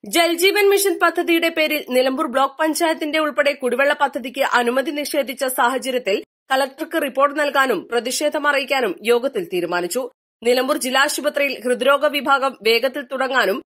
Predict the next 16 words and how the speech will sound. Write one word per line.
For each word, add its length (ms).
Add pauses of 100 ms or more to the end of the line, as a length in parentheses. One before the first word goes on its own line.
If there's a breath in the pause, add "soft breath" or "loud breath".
(100)
യോഗത്തിൽ 460
ആവശ്യമുയർന്നു. 840 (300)
നിലമ്പൂർ 500
നഗരസഭാ 580
പരിധിയിൽ 520
രണ്ട് 260
പാട്ടുത്സവം 840
ടൂറിസം 360
ഫെസ്റ്റിവൽ 360
നടക്കുന്ന 420
സാഹചര്യത്തിൽ 840
ഗതാഗത 500
കുരുക്ക് 280
പരിഹരിക്കാൻ 600
ആവശ്യമായ 540
നിർദ്ദേശങ്ങൾ 600